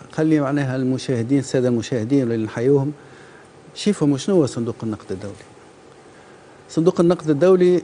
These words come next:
ماهوش خيرية، ماهوش مؤسسة مالية، آه، حيادية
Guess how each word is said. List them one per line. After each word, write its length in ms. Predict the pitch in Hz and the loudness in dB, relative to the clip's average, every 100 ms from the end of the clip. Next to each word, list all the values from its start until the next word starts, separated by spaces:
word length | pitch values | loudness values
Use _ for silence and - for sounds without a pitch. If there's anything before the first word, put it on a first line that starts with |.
| - | -2
ماهوش 300 | 139 180 - | 0 0 -2
خيرية، 480 | - 160 147 120 - - - - - - | 0 2 2 0 -4 -10 -20 -20 -20 -4
ماهوش 540 | 143 139 170 180 - 147 | 0 2 2 0 0 -2
مؤسسة 500 | 143 170 - - 135 | 0 -2 -2 0 2
مالية، 640 | 139 143 165 143 127 127 - - - - - - | 4 4 4 4 4 0 -8 -20 -20 -20 -20 -8
آه، 420 | 127 127 123 123 | -2 0 0 0
حيادية 800 | 113 - 143 143 135 170 180 208 | -2 2 4 6 6 6 4 2